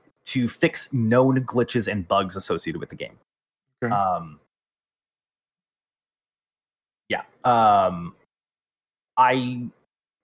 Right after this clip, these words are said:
Speaker 1: love it. It's fantastic. Um, then this is the first Left four Dead patch we've gotten in a very long time. Uh, a lot of people basically consider Left four Dead Two, Left four Dead, uh, Half-Life, Half-Life Two,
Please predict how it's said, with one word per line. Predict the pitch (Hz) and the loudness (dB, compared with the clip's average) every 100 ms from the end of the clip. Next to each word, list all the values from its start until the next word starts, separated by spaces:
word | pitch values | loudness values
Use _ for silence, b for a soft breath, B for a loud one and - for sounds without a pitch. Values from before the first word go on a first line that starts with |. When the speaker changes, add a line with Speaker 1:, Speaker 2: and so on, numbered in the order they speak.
| _ 117 | _ _
Speaker 1:
love | 127 127 | 2 4
it. | 165 160 | 4 0
It's | 127 - | -8 -8
fantastic. | 131 113 - 117 117 - 120 - 110 | -6 -6 -2 -2 -2 -4 -8 -6 -4
Um, | 107 104 98 95 92 - _ _ _ _ _ _ _ _ _ _ | -2 0 -4 -8 -14 -18 _ _ _ _ _ _ _ _ _ _
then | 127 123 | -4 -2
this | 127 139 | -4 -4
is | 131 | -6
the | 127 | -4
first | - 139 - | -2 -2 2
Left | 131 | 0
four | - | 2
Dead | 131 117 | 2 2
patch | - 117 - | 0 -2 -2
we've | 117 | 0
gotten | 117 104 | 0 0
in | 110 | -2
a | 104 | 0
very | 104 110 | 2 2
long | 113 110 | 0 -2
time. | 101 107 120 147 147 | 0 0 2 -2 0
Uh, | 110 104 101 95 95 B B B | 2 4 4 2 -2 B B B
a | |
lot | 120 123 135 | 4 6 6
of | 143 | 2
people | - 143 139 | -2 -2 0
basically | 120 120 - 127 | 0 0 -2 -4
consider | 113 117 - 113 117 110 101 | -4 -6 -6 -4 -2 -2 -2
Left | 113 104 | -2 -2
four | - | -2
Dead | 110 113 107 | 0 0 0
Two, | - - 110 107 101 | -4 -4 -2 -2 2
Left | 104 - | 0 2
four | 110 | -2
Dead, | 101 101 101 98 104 92 | 2 4 6 4 2 0
uh, | - 98 95 90 90 90 | 2 4 6 6 6 4
Half-Life, | - 120 117 - 113 113 | 0 -2 -2 2 0 2
Half-Life | - 110 - 110 - | 0 0 0 -2 -2
Two, | - 110 104 101 101 | -8 -6 -4 -2 -4